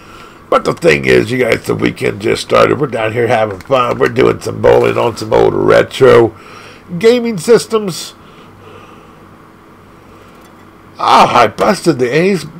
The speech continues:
uh, eighth frame, busted the ninth frame, and now we're in the tenth, and we're just one pin away from breaking a hundred. Not that a hundred's any good. I needed a hundred and sixty-eight.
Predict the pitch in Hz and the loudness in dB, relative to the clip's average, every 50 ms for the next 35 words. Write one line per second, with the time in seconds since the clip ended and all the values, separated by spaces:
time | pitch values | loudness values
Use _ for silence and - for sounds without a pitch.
0 | - - - - - - - - 107 104 101 - - - 196 214 - - - - | -20 -20 -20 -18 -10 -6 -2 -2 -2 -2 -4 -6 -4 -2 0 0 -2 -4 -8 -4
1 | 175 202 202 196 196 196 - - 160 151 - 175 185 196 196 - - 196 175 143 | -2 0 0 -2 -4 -8 -12 -18 -16 -8 -2 0 2 2 0 0 2 0 0 0
2 | 135 131 139 147 170 175 175 185 156 143 151 151 170 175 180 175 175 165 156 160 | -2 -8 -6 -4 -2 0 -2 -2 -4 -6 -12 -10 -8 -8 -6 -6 -8 -10 -10 -8
3 | 170 165 160 175 175 165 160 160 160 156 147 139 123 117 - - - 170 165 170 | -4 -2 0 0 0 0 0 -2 -2 -4 -6 -8 -10 -12 -10 -6 -4 -2 -2 -2
4 | 165 - - 143 135 127 123 127 123 - - 156 143 151 156 143 117 120 147 143 | -4 -4 -10 -10 -6 -6 -6 -6 -6 -10 -16 -14 -8 -8 -8 -8 -8 -10 -10 -8
5 | 147 147 151 139 - 170 160 147 131 131 135 143 139 139 135 127 110 127 135 143 | -8 -10 -8 -6 -6 -4 -4 -4 -4 -2 -2 -4 -2 -4 -6 -6 -6 -6 -6 -6
6 | - 123 110 110 - 135 143 143 123 117 113 - - - - - - - - - | -6 -6 -6 -4 -2 -2 -4 -4 -4 -6 -8 -8 -12 -18 -20 -20 -20 -20 -20 -20
7 | - - - - - - 107 110 123 113 101 127 120 110 107 107 123 123 117 113 | -20 -20 -20 -20 -16 -8 -2 0 0 2 2 2 2 2 2 2 2 2 2 0
8 | 110 101 101 117 110 107 101 92 90 120 123 117 110 107 107 110 113 120 113 107 | -2 -2 0 -2 0 -2 -4 -4 0 2 4 4 4 2 -2 -6 -4 -6 -6 -6
9 | 107 101 107 - - 135 123 123 120 113 107 107 - - 151 143 139 127 107 - | -4 -4 -4 -2 0 0 0 0 -2 -4 -8 -12 -6 -4 -4 -4 -4 -4 -10 -10
10 | 107 117 117 110 143 143 135 123 113 - | -8 -4 0 2 2 2 2 0 -4 -8